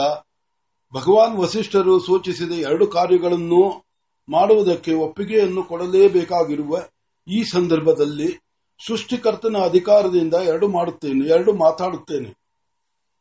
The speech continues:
ನಾನು ಸೃಷ್ಟಿ ಮಾಡಿರುವುದು ಎಂದರೆ ಮರವು ಪಲ್ಲವಿಸಿ ಬೆಳೆಯುವುದು. ನಾನು ಮರವನ್ನು ಬೆಳೆಸಿದೆ, ಅದು ನಿಜವೂ ಹೌದು, ಸುಳ್ಳೂ ಹೌದು. ಬ್ರಹ್ಮವು ಅಖಂಡವಾಗಿದುದು,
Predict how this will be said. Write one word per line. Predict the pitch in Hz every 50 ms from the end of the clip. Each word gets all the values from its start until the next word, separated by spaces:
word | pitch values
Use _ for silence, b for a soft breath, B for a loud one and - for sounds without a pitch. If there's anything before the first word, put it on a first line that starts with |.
| _ _ _ _ _ _ _ _ _ _ _ _ _ _ _ _ _ _ _ _ _ _ _ _ _ _ _ _ _ _ _ _ _ -
ನಾನು | 190 220 247 247 233
ಸೃಷ್ಟಿ | - - 220 220 220 - - 247
ಮಾಡಿರುವುದು | 240 214 208 208 214 202 180 185 185 180 170 180 196 208
ಎಂದರೆ | 196 175 165 160 165 156 151 156 165 - - _ _ _ _ _ _ _ _ _ -
ಮರವು | 170 196 214 247 247 247 214 202 202 202 - _ _
ಪಲ್ಲವಿಸಿ | 185 202 233 233 233 226 226 180 - - 208 220
ಬೆಳೆಯುವುದು. | 180 156 170 170 175 165 156 147 143 127 113 101 - _ _ _ _ _ _ _ _ _ -
ನಾನು | 185 202 233 247 247 226
ಮರವನ್ನು | 185 180 180 214 220 226 226 220 220
ಬೆಳೆಸಿದೆ, | 185 180 175 190 185 - 190 180 170 170 185 202 - - - 165
ಅದು | 165 156 196 202
ನಿಜವೂ | 196 160 147 156 165 165 165 175 208 233
ಹೌದು, | - 151 156 151 143 131 107 90 - - _ _ _ _ _ _ _ _ _ _ _ _ -
ಸುಳ್ಳೂ | - 196 202 202 202 226 247 240
ಹೌದು. | 165 160 160 156 156 135 123 104 104 - _ _ _ _ _ _ _ _ _ _ _ _
ಬ್ರಹ್ಮವು | 139 180 202 226 240 240 233 196 165 170 190
ಅಖಂಡವಾಗಿದುದು, | 196 175 165 - - 214 214 220 214 202 196 185 170 160 160 143 147 139 123 120 110 - -